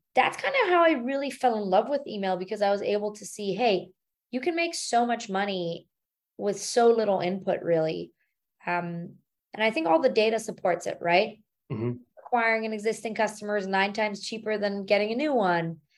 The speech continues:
Speaker 1: um, and stuff like that. So really fell in love with email.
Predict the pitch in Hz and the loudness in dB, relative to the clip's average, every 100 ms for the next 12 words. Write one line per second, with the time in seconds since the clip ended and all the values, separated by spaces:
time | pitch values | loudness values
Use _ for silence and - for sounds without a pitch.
0 | _ _ - 175 180 180 175 - - 185 | _ _ -6 -2 -2 -4 -10 -14 -10 -10
1 | 175 214 202 - 185 185 196 196 196 220 | 0 2 2 2 2 4 4 4 2 -4
2 | 214 320 349 339 311 277 254 262 233 226 | -2 0 0 0 -2 -2 -4 -6 -6 -4
3 | 220 220 | -2 -2